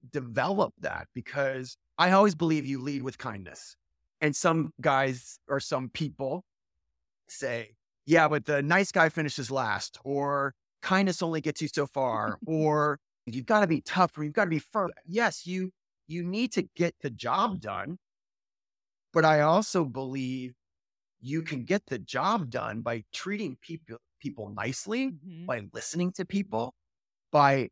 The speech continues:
Speaker 1: assessing what needs to get done and making those decisions. And that I've just developed along the way. And again, it's, you know, it's,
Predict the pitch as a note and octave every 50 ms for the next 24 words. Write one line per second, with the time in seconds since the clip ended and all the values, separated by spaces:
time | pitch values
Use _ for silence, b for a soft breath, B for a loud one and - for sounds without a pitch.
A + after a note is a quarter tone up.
0 | _ - C3 - - - - - - D3+ - D#3+ - - - G3 G3+ G#3 A3+ B3
1 | B3+ A#3 _ _ _ _ _ _ _ _ _ _ - C3 C3+ D3+ D3 B2+ C#3+ C#3+
2 | D3 D3 D#3 D#3 - - - E3 D3 D#3+ C#3 - _ - C#3+ D3 D#3+ F3+ A2+ C#3
3 | C#3 C#3 C#3+ D3 D3+ - D#3+ D#3 D3+ D3+ D3+ - D#3+ D#3 - B3 C4+ B3 - F3+
4 | C3+ B2+ C#3 D3 D#3 F#3+ A3 G#3+ A3 G#3+ - _ - C3 D3 C#3 A2 G#2+ C#3+ C#3
5 | - - - A2+ G#2 A#2+ B2 D3+ F3 E3+ - C#3+ C3 B2+ A2+ A#2+ A2+ A2+ A2+ A2
6 | A2+ A#2+ A2+ B2 C#3 C3 A#2 D#3 E3 F3 E3+ D3+ C3 A#2 - - - _ _ _
7 | _ _ _ _ _ _ _ _ _ _ _ _ _ _ - D3+ D#3+ D#3 D3+ D3
8 | C#3+ C#3+ -